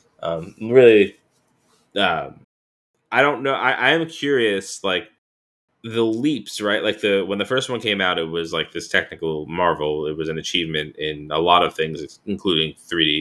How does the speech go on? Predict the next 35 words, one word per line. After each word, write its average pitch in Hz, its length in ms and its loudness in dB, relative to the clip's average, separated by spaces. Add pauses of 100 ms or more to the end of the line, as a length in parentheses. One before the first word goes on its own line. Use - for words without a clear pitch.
D 76 80 -18 (120)
photography. 82 760 0
So, 85 200 0
like, 82 200 2 (760)
that 101 320 2
was, 98 140 0
like, 87 140 -2
it 82 60 -6
was 80 120 -6
shot 117 260 4
in 107 100 -8
three 95 200 -2
D. 82 400 -4
It 87 100 -6
looked 98 220 -4
incredible. 80 520 -2
It 78 40 -6
was 82 180 -4
worth 92 240 2
seeing 82 300 -2
in 80 100 -8
three 76 160 -10
D. 71 140 -8
It 73 40 -10
was - 220 -16
wild. 76 360 2 (760)
New 95 120 2
technology 92 460 0
developed 82 380 -2
for 82 80 -6
the 80 60 -6
movie. 76 300 -6
In 90 120 -4
this 104 240 -2
one, 95 380 0